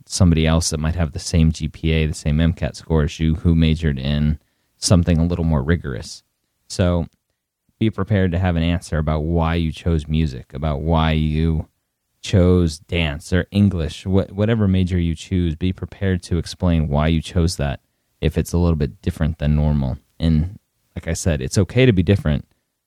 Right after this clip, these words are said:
but just be prepared to answer why. And the same thing goes a-, a-, as, as we talked about with picking an undergraduate school. It doesn't matter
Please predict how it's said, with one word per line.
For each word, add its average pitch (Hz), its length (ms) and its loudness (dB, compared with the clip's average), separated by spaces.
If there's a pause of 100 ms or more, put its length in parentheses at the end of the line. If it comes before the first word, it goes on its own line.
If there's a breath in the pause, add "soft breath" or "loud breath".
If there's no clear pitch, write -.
(220)
but 87 240 2 (440)
just - 280 -4
be 92 100 4
prepared 82 380 -2
to - 80 -8
answer 76 540 -2 (160)
why. 76 440 -4 (1200)
And 87 480 2 (240)
the 104 120 0
same 120 320 0
thing 110 280 0
goes 95 640 0 (720)
a-, 90 400 -2
a-, - 100 -14
as, 90 300 -6 (120)
as 92 300 0
we 95 80 -2
talked 107 300 -4
about 87 320 0
with 87 420 -2
picking 90 380 0
an 85 200 2
undergraduate 95 640 0
school. 85 480 -2 (640)
It 95 100 2
doesn't 113 300 0
matter 85 720 0